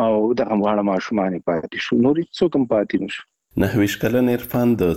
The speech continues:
Speaker 2: څلورو خویندو یوازینی ورور و. څو کاله مخکې د هغه وړوکی ورور د کینسر په مرض مړ شوی و او پلار یې پنځوس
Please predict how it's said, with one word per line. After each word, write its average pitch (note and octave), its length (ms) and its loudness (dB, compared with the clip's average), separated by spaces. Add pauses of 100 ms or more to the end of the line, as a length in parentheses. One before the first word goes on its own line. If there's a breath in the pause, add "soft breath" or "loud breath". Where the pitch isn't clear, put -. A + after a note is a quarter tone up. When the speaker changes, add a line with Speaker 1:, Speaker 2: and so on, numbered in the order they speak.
Speaker 2:
څلورو F#2 400 0
خویندو F2 380 2
یوازینی C#2+ 560 0
ورور F2 320 0
و. A#2 120 0 (280)
څو A#2+ 100 2 (140)
کاله A2 260 0
مخکې G2 460 0
د D2+ 180 0
هغه D2 320 -2
وړوکی E2 460 0
ورور E2 280 -2
د - 160 -8
کینسر F2 380 -4
په C#2 140 0
مرض D2+ 260 0
مړ C2+ 220 -2
شوی G#2+ 260 2
و D#2 80 2 (640 loud breath)
او - 20 2 (160)
پلار A2 240 2
یې A2+ 320 0
پنځوس D2+ 340 0